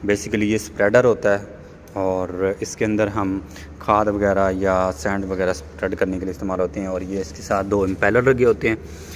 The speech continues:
یہ پنکھے ہوتے ہیں جو اس کو، آ، اسپریڈ کرتے ہیں کسی بھی چیز کو، کیونکہ ادھر سے یہ بیلٹ چل رہا ہوتا ہے، یہاں پہ یہ ساتھ یہ بیلٹ ڈرائیو ہوتا ہے، اس کے اندر جو بھی چیز ڈالتے ہیں وہ یہاں سے نیچے گرتی ہے۔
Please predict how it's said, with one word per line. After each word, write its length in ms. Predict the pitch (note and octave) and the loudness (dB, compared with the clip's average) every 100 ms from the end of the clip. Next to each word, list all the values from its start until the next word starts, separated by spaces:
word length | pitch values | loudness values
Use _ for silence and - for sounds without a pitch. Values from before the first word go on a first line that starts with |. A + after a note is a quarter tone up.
| - - - | -16 -16 -4
یہ 160 | G2+ G2 | -2 -2
پنکھے 300 | G2+ F#2 B2 | -2 -2 4
ہوتے 240 | A2 G2+ | 4 4
ہیں 80 | G#2+ | -2
جو 180 | G2 G2+ | 0 0
اس 180 | F#2 - | 0 -4
کو، 200 | - G#2+ B2 - - - - | 2 2 0 -12 -16 -14 -6
آ، 340 | F#2+ F#2+ G2 | -2 0 2
اسپریڈ 440 | G#2 - - A2 | 0 -2 2 2
کرتے 300 | G#2 G2 - | 2 -2 -2
ہیں 120 | G2 F#2 | -8 -8
کسی 200 | G2+ G#2 | -8 -8
بھی 80 | F#2 | -8
چیز 280 | F#2+ F2 E2 | -8 -10 -4
کو، 160 | G#2+ G2+ - - - | -4 -4 -12 -16 -8
کیونکہ 220 | G2+ A2+ - | -6 -6 0
ادھر 140 | A#2 | 2
سے 160 | A2+ A2 | 2 -4
یہ 80 | |
بیلٹ 300 | G2+ G2 A2 | 0 2 2
چل 160 | A2 B2 | 2 0
رہا 160 | A2 A2 | 4 2
ہوتا 240 | G#2 G#2+ | 2 0
ہے، 60 | G#2 | -2
یہاں 280 | G2+ G2 F#2 | -2 -2 -2
پہ 80 | G#2 - - - - - - | -6 -6 -18 -18 -18 -18 -12
یہ 260 | A#2+ G#2 G2+ | -6 -2 -2
ساتھ 480 | F#2 F#2+ - - - - - | -2 -6 -6 -14 -18 -18 -10
یہ 80 | A2 | -8
بیلٹ 400 | G2 G2+ G2 - - - - | 0 0 0 -10 -16 -18 -12
ڈرائیو 260 | - G#2+ A2+ | 0 2 2
ہوتا 220 | G#2 G#2 | 0 -2
ہے، 80 | G2 | -6
اس 100 | - | -4
کے 100 | A2 | -2
اندر 160 | G2+ | -2
جو 180 | G#2 G#2+ | 0 0
بھی 80 | G#2+ | 0
چیز 220 | G#2 A2 | 0 -2
ڈالتے 340 | G2 F#2+ G2 A2 | 2 2 2 0
ہیں 80 | G2+ - - - - | -2 -6 -16 -16 -4
وہ 140 | G#2 | 0
یہاں 280 | G2+ G2+ G#2 | 0 2 2
سے 120 | G#2+ | 2
نیچے 240 | G2+ G2 G#2+ | -2 -2 -2
گرتی 320 | A2+ - B2 | -4 -4 -2
ہے۔ 60 | G#2+ | -2